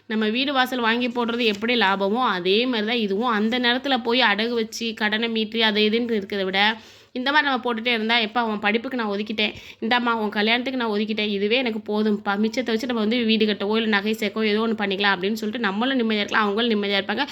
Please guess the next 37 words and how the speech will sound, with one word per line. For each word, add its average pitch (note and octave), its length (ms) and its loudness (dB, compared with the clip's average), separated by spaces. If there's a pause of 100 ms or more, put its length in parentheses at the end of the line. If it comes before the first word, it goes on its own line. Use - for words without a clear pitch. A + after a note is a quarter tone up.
(280)
No C4 160 4
stress, A#3+ 440 0
no B3 320 4 (100)
feel. F#3 200 2 (540)
ஈஸியா D4 400 4
ஜாலியா B3 560 4
லைஃப்பை A#3 300 -2 (100)
என்ஜாய் A3+ 240 -2
பண்ணி A3 140 -4
போய்கிட்டே G#3+ 320 -4
இருக்கலாம். G#3 300 2
இந்த C#4 220 2
மாதிரி D#4 200 0
குட்டி D4+ 200 -2
குட்டியா C4 320 2
நம்ம C4 160 -2
வந்து A#3+ 220 -4
சேவிங்ஸ் A#3 380 -2
பண்ணாலே G#3+ 340 -2
போதுங்க. G#3 460 0
உட்காந்து B3 220 0
ஃபீல் A3+ 180 -4
பண்ணவே G#3+ 280 4
வேண்டாம். A#3 320 4
ஐஸ்வர்யா B3+ 300 0
சிஸ்டர் C4+ 340 -2
உங்களுக்கு B3+ 360 -4
புரிஞ்சிருக்கும்னு B3+ 340 -2
நினைக்கிறேன். A#3 600 2
புரிஞ்சிருச்சுன்னா A#3 580 -2
கமெண்ட் A3 260 -6
பண்ணுங்க. G#3+ 380 0
"புரிஞ்சிருச்சு" D4 500 2 (140)
அப்படின்னு G#3 260 -2
கமெண்ட் C4+ 280 2
பண்ணுங்க. B3 540 2 (640)
ஓகேவா? A3 640 4